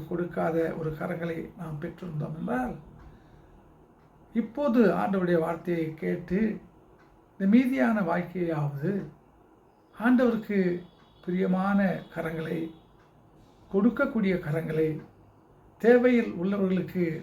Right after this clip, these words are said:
தரக்கூடிய கரங்களை உடையவர்களாக நாம் இருப்போமா? இன்றைக்கு இந்த செய்தியை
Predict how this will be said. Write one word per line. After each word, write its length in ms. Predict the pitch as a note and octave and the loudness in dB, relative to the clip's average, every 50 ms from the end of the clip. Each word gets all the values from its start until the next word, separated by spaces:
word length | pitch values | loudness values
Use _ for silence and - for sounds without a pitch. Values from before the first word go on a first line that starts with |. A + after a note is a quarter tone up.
| - - | -10 -8
தரக்கூடிய 540 | D#3 D#3+ G3 A3 G#3+ - A3 G3 F3+ F#3 E3+ D3+ D3 - - - | -6 -4 -4 -4 -4 -4 -2 -2 0 2 2 0 0 -2 -4 -6
கரங்களை 420 | E3 E3 F3 D#3 - E3 G#3 A#3 G#3+ F#3 - - - D3+ | -6 -6 -4 -4 -2 0 0 0 0 0 -4 -8 -10 -8
உடையவர்களாக 580 | D#3 E3+ E3+ E3 E3 D#3 D3 D3 D3 D3 - F3 F3+ F#3+ G3 G3 G3+ G3 D#3 | -4 -4 -2 0 0 0 0 -2 -4 -4 -6 -6 -6 -6 -6 -8 -10 -10 -8
நாம் 180 | C#3+ D3 D3 D3 | -6 -4 -2 -2
இருப்போமா? 460 | D3 D3 - - D3 B2+ C3 C#3 F3+ F#3+ F3+ - - - - - - - - - _ - - - - - _ _ _ _ _ _ _ - - - - - - - - - - - - - - - - - - - - - - F#3 | -2 -4 -4 -8 -10 -10 -10 -8 -10 -10 -10 -12 -16 -20 -20 -20 -20 -20 -20 -20 _ -20 -20 -20 -20 -20 _ _ _ _ _ _ _ -20 -20 -20 -20 -20 -20 -20 -20 -20 -20 -20 -20 -20 -20 -20 -20 -20 -20 -20 -18 -10 -6 -4
இன்றைக்கு 380 | F#3+ F#3+ G3+ F#3+ - G3+ G3 F#3 F3 E3+ F3+ E3 | -2 0 0 0 0 2 2 4 4 4 2 0
இந்த 140 | D#3 D#3 D#3 C#3+ - | 0 -2 -2 -2 0
செய்தியை 340 | F#3+ G3+ G#3+ F#3+ F#3+ F#3 | 0 0 0 2 0 0